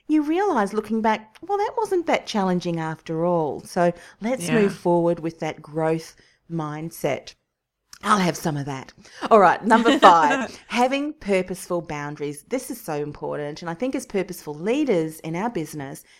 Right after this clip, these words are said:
Speaker 1: especially when it comes to nurturing and supporting ourselves,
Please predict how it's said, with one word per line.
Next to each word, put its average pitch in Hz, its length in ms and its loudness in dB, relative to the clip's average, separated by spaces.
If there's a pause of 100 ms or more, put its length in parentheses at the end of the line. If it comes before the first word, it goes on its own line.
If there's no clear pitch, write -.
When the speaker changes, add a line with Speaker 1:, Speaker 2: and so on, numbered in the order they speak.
Speaker 1:
especially 254 440 2
when 254 160 2
it - 100 -2
comes 175 320 0
to - 160 -4
nurturing 190 880 0
and 175 220 -4
supporting 185 680 -2
ourselves, 180 1200 -2